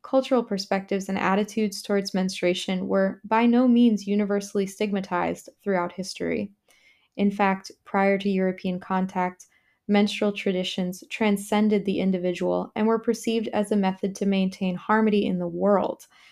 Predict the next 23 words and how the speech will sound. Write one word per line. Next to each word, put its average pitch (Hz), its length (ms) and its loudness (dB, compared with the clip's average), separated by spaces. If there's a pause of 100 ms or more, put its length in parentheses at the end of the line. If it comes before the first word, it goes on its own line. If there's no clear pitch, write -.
(220)
and 202 160 4
to 226 100 -2
connect 269 360 4
the 240 80 2
community 190 540 0
to 190 160 -6
the 196 60 0
health 185 320 -4
of 190 80 -12
the 180 80 -6
planet. 190 460 -4 (1040)
These 240 320 4
examples 196 520 2
showcase 190 640 -2
ancient 202 340 -2
wisdom 185 460 0
that 185 140 0
has 190 120 -4
struggled 254 360 4
to 226 100 -8
persist 196 420 -2
over 185 220 0
time, 185 460 -4